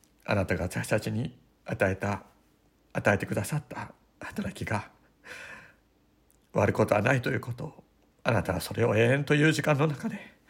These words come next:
完成なさる方であるということを、私たちは聖書の言葉を通して本当に知り、確認していくことができることを感謝いたします。主イエス様、どうぞあなたご自身が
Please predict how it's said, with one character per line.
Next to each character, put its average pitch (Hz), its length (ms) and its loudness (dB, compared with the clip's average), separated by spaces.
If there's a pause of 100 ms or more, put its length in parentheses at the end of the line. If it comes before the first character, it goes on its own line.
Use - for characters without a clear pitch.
(540)
完 - 240 -2
成 123 220 4
な 127 140 0
さ 156 120 6
る 131 80 2
方 139 240 4
で 147 80 8
あ 165 80 10
る 165 80 4
と - 80 0
い 135 60 2
う 127 80 0
こ - 100 0
と 123 140 -2
を、 - 260 -2 (360)
私 - 260 -4
た - 100 -8
ち - 120 -8
は 92 160 -6 (1000)
聖 127 180 8
書 - 100 4
の 98 80 2
言 113 120 4
葉 123 220 8
を 117 60 6
通 160 140 2
し 123 80 -4
て 113 280 0 (380)
本 240 140 0
当 170 100 2
に 175 260 0 (360)
知 - 180 0
り、 - 240 0 (220)
確 - 220 4
認 104 100 4
し - 60 -4
て - 100 -4
い - 20 0
く - 40 -6
こ 117 80 4
と - 80 -2
が 104 80 2
で 98 80 -4
き - 100 0
る 113 80 -4
こ 113 80 -4
と 110 120 -6
を 101 40 -2
感 123 200 2
謝 113 100 -2
い 104 40 -4
た 107 120 -2
し - 100 -4
ま 113 100 0
す。 - 240 -6 (2000)
主 - 120 -2
イ 107 40 4
エ - 20 4
ス - 80 0
様、 107 280 0 (2000)
ど 113 140 6
う 104 40 8
ぞ 113 80 6
あ 107 60 8
な 127 100 6
た 117 140 4
ご 131 100 4
自 147 260 2
身 143 60 2
が - 240 -2